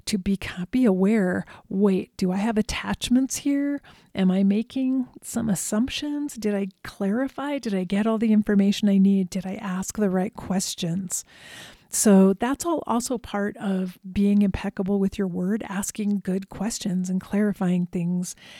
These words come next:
and as well, not taking things personally that don't work out the way you wish they would.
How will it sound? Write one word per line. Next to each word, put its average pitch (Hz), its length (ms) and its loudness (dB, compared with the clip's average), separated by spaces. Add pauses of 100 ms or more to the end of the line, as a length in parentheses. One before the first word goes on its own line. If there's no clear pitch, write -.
(220)
and 202 400 0
as 190 140 -4
well, 180 260 2
not 180 340 -2
taking 180 360 -4
things 175 340 -4 (200)
personally 240 720 -2 (120)
that 202 240 -2
don't 214 300 -2
work 208 260 0
out 185 280 -2
the 190 100 2
way 185 140 2
you 180 200 0
wish 175 280 -4
they 180 160 -4
would. 175 320 -6